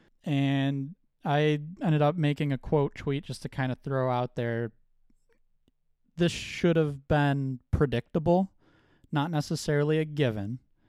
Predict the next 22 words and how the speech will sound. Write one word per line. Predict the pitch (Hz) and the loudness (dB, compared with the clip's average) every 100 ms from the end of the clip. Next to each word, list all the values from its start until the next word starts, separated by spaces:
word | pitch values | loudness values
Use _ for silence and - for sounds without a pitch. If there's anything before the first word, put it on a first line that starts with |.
| _ _ _ _ _ - - | _ _ _ _ _ -8 2
but | 143 131 127 - _ _ - | 4 4 2 -2 _ _ 0
this | 160 156 - - - | 0 2 -4 -14 -4
was | 156 151 139 147 | 0 2 0 -2
a | 160 | -2
name | 143 135 135 | 0 2 2
that | 131 123 | 0 -2
I | 127 | -2
had | 120 120 | -2 -4
thrown | - 120 120 | -2 0 0
out | 117 117 120 - _ _ _ _ | 0 -2 -4 -8 _ _ _ _
throughout | - 135 117 | 0 2 2
the | - | 0
offseason | 123 113 110 - 113 110 110 107 107 123 | 0 0 -2 -4 -6 -4 -6 -6 -6 -8
as, | 123 110 104 110 | -6 -6 -6 -8
like, | 107 | -10
he's | 104 120 | -6 -6
not | 110 113 123 | -2 -2 -2
going | - 135 131 | -2 -2 -2
to | |
cost | 123 - 113 107 - | -6 -4 -4 -6 -10
very | 110 107 110 | -8 -6 -6
much. | 98 95 95 - | -6 -8 -12 -16